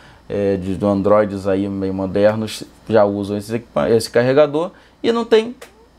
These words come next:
uma indicação. Então agora, como é que você vai descobrir? A desvantagem, né, não tem essa luz, mas a grande vantagem é que é um U S B C. Se você tem qualquer dispositivo U S B C na sua casa,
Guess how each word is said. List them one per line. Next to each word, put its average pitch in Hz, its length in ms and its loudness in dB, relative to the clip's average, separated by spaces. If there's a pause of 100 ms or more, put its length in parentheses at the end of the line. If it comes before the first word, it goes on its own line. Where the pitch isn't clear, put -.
uma 208 460 2
indicação. 175 760 -2 (200)
Então 185 160 0
agora, 139 380 4
como 143 160 -6
é 165 40 -4
que 160 80 -16
você - 80 -12
vai 160 120 -4
descobrir? 135 560 -4 (960)
A 226 140 4
desvantagem, 196 680 2
né, 160 100 0
não 139 140 -4
tem 139 160 -4
essa 143 220 2
luz, 214 280 -2
mas 262 200 -4
a 262 80 2
grande 165 320 -2
vantagem 190 500 0
é - 40 -12
que 226 240 -6
é 254 100 0
um 247 80 0
U 240 40 -2
S 233 140 -4
B 233 160 0
C. 208 320 -6 (140)
Se - 80 -20
você 196 220 0
tem 202 300 -2
qualquer 175 500 0
dispositivo 196 540 -6
U - 20 6
S 165 160 -2
B 143 160 0
C 139 160 -4
na 160 160 2
sua 147 340 0
casa, 156 600 2